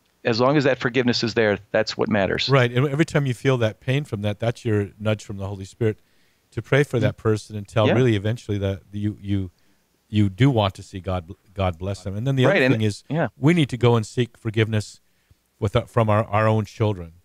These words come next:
Speaker 1: Mm-hmm.
Speaker 2: And the way you do that is you go, "You know, when you were younger, I wasn't the father that I could have been. I wronged you in this way, in this way, in this way, in this way.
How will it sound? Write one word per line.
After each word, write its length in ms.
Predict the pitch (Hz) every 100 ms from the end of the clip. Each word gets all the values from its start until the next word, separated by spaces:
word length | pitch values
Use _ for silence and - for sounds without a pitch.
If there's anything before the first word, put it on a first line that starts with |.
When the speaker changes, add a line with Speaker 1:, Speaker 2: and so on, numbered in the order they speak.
| _ -
Speaker 1:
Mm-hmm. 240 | 120 110 120
Speaker 2:
And 100 | 123
the 60 |
way 140 | 131 175
you 160 | 151
do 200 | 120 156
that 180 | 131 110
is 180 | 104 -
you 60 |
go, 180 | 104 117
"You 160 | 110 120
know, 140 | 131
when 180 | 127 120
you 160 | 123 127
were 80 |
younger, 580 | 123 123 135 117 101 95 - _ _ _ 107
I 100 | 110
wasn't 340 | 117 - 107
the 80 | 104
father 340 | - 107 110
that 140 | 104 98
I 40 |
could 220 | - 113 107
have 100 | 90
been. 220 | 90 90
I 200 | 98 98
wronged 300 | 101 104 107
you 120 | 107 101
in 120 | 98
this 240 | 107 -
way, 200 | 117 107
in 120 | 98
this 240 | 98 107 -
way, 160 | 104 101
in 120 | 95
this 220 | 104 -
way, 140 | 104
in 120 | 95 101
this 240 | 135 -
way. 240 | 98 98